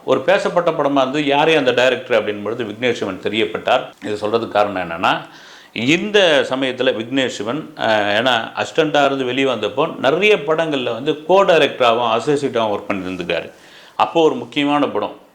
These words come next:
சிவின்னு ஒரு படம், அந்த படத்துல வந்து ஒரு காட்சியில ஒரு, ஒரு, ஒரு, ஒரு கேரக்டரே,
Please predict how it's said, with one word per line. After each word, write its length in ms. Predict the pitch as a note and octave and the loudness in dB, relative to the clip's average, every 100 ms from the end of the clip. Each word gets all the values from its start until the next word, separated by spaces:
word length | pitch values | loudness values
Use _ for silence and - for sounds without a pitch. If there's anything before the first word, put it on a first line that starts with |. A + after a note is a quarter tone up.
| _ _ _ - - | _ _ _ -12 -2
சிவின்னு 340 | G3 G3+ G#3 | 0 2 2
ஒரு 140 | E3 A2+ | 4 2
படம், 380 | G#2 G2+ - - | 2 -2 -4 -2
அந்த 360 | A2 F3 F#3 | 0 2 2
படத்துல 480 | F3 D3 D3 C#3+ B2 | 0 0 -2 -2 -2
வந்து 480 | G2+ F2+ G#2+ D3+ - - _ _ _ _ _ _ _ - | -2 -2 -4 -6 -10 -20 _ _ _ _ _ _ _ -10
ஒரு 460 | A2+ A2+ G#2+ G2 F#2 | -2 2 2 2 -2
காட்சியில 600 | - A#2+ - A2+ G2+ - | -2 -2 -2 -2 0 -2
ஒரு, 260 | - A#2 A2 | -2 -2 -2
ஒரு, 200 | A2 A#2 | 0 0
ஒரு, 420 | A2+ A#2 G#2+ G#2+ | 2 2 4 4
ஒரு 160 | A#2 A#2 | 4 0
கேரக்டரே, 600 | - C#3+ C#3+ - C3+ | 2 0 -2 -4 -2